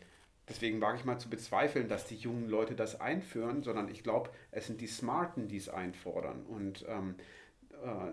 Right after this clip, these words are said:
deshalb meine Frage, was passiert denn jetzt mit Unternehmen, die auch noch eine Menge Leute brauchen, die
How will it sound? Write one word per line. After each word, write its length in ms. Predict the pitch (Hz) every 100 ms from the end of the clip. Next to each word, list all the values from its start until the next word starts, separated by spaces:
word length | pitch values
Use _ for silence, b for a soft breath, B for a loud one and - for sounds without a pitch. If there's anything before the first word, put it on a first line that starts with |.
| -
deshalb 300 | 113 107 107
meine 200 | 104 104
Frage, 420 | - 98 139 107
was 180 | 95 -
passiert 320 | 117 - 131
denn 100 | 120
jetzt 180 | 113 110
mit 100 | 110
Unternehmen, 560 | 123 123 110 110 113 113
die 140 | 107
auch 120 | 113
noch 100 | 117
eine 120 | 107 101
Menge 280 | 101 113
Leute 320 | 113 107 107 104
brauchen, 420 | - 107 120 110
die 260 | 110 95